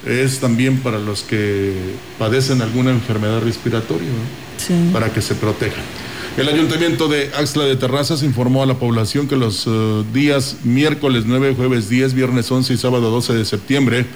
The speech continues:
Speaker 1: personal de vectores de la jurisdicción seis de Tamazunchale estarán llevando a cabo acciones de abatización en el municipio. Pues empezaron ayer. Por ello, se pide a todas las familias abrir puertas y ventanas para que pueda entrar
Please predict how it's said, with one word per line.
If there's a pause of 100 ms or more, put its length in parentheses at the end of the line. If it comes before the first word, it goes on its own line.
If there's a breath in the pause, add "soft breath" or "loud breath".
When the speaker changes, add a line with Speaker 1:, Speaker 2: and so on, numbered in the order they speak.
(420 loud breath)
Speaker 1:
personal
de
vectores
de
la
jurisdicción
seis
de
Tamazunchale
estarán
llevando
a
cabo
acciones
de
abatización
en
el
municipio. (480)
Pues
empezaron
ayer. (520 loud breath)
Por
ello,
se
pide
a
todas
las
familias
abrir
puertas
y
ventanas
para
que
pueda
entrar